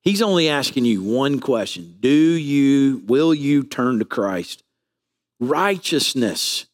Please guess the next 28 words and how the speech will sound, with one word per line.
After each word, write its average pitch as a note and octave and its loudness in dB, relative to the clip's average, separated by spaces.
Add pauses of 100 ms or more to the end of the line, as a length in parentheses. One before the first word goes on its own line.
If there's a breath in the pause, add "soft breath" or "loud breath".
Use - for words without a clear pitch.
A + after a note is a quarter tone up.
(300)
because C#3+ 0
you'll D#3+ 0
see G#3+ 0
me G#3 2
no F#3+ 2
longer. E3 0
You D#3 0
have F#3+ 0
a, C3 -4 (220 soft breath)
a C3 0
sense G3+ -2
inside E3 0
of C#3+ 0
you B2+ 2
that A#2+ 0
you're D3+ 0
not F#3+ 0
the E3 0
standard F3+ 0
of D3 0
all D#3+ 0
things, F3 -2
that B2 -14
there's C#3 -4
something D#3+ -2
bigger D#3 0
than C#3+ -2
you. D#3 0